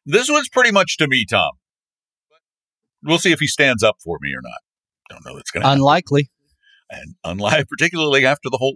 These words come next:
Speaker 1: Eli thing.
Speaker 2: Mm-hmm.
Speaker 1: "Don, I love your podcast and all of the great information you provide." This is from, like, my hometown. <laughs> It's in Colorado. "For, for a while now, you have, uh, fairly consistently <laughs> bashed Kathy Wood."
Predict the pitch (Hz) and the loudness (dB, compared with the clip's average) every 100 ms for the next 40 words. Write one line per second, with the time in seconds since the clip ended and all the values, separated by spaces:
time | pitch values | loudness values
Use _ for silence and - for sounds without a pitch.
0 | 117 156 107 80 80 78 - 185 175 180 | -2 -2 0 -2 -6 -8 -8 -2 2 4
1 | 180 190 196 - _ _ 113 151 214 147 | 2 0 -4 -14 _ _ 0 2 4 2
2 | - _ _ - 98 160 180 139 156 180 | 0 _ _ -2 2 2 2 0 2 2
3 | - 107 104 - 107 - 160 196 220 139 | 4 2 2 -4 -6 2 4 6 4 2
4 | 92 - 113 139 139 131 127 120 117 107 | -2 0 0 2 0 0 0 2 2 2
5 | 95 90 98 85 73 62 _ _ _ _ | 2 2 2 2 2 -2 _ _ _ _
6 | - 151 - 165 156 151 139 139 160 175 | -10 -8 -4 -2 -2 2 2 4 4 2
7 | - 151 180 123 - _ _ _ - - | 2 2 2 -2 -4 _ _ _ -12 -12
8 | - - - - - 202 185 175 196 104 | -16 -12 -12 -10 -4 -2 0 0 0 0
9 | - - 254 - - - - - - - | 0 -2 -2 -4 -6 -16 -16 -16 -6 2
10 | 185 180 - 185 202 180 214 269 240 120 | 2 2 -2 4 4 6 4 4 6 6
11 | 90 110 131 139 131 - 135 131 - 147 | 6 4 4 4 4 0 -2 -2 -2 0
12 | 175 190 190 - 151 - 185 - - - | 0 0 -2 -2 -4 -2 -2 -4 -10 -4
13 | 110 104 101 - 156 - - 160 156 151 | -4 -4 -4 -2 0 -2 -2 0 0 -2
14 | 113 143 190 - | -4 -2 0 0